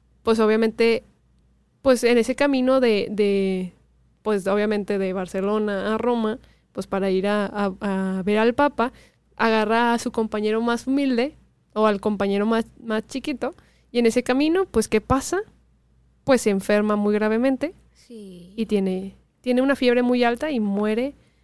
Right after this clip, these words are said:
Speaker 1: aproximadamente como a los treinta y seis años de edad.
Speaker 2: Jovencillo.
Speaker 1: Bien chiquito.
Speaker 2: Sí, era muy joven.
Speaker 1: Muy joven. Y, pues, se cree que murió el, un treinta y uno de agosto de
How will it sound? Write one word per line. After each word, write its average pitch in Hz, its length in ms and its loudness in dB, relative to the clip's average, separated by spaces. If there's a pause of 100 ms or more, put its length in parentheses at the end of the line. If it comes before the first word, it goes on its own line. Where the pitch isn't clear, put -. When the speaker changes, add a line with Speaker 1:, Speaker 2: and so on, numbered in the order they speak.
Speaker 1:
aproximadamente 226 1300 -6
como 220 300 -4
a 202 60 -2
los 196 340 -6
treinta 202 440 -4
y 196 60 -4
seis 214 360 -4
años 220 540 -4
de 196 180 -12
edad. 190 80 -8
Speaker 2:
Jovencillo. 208 720 -2
Speaker 1:
Bien 208 180 -8
chiquito. 202 400 -10 (480)
Speaker 2:
Sí, 247 440 -2
era 233 140 -2
muy 240 200 0
joven. 226 400 -2
Speaker 1:
Muy 220 140 -2
joven. 208 460 -6 (600)
Y, 247 240 0
pues, 247 400 -2 (340)
se - 460 -6 (100)
cree 262 480 2
que 285 120 2
murió 220 720 2
el, 233 340 0
un 247 220 0
treinta 254 380 0
y 208 140 -6
uno 240 240 -2
de 226 80 -2
agosto 294 560 -4 (540)
de 254 600 0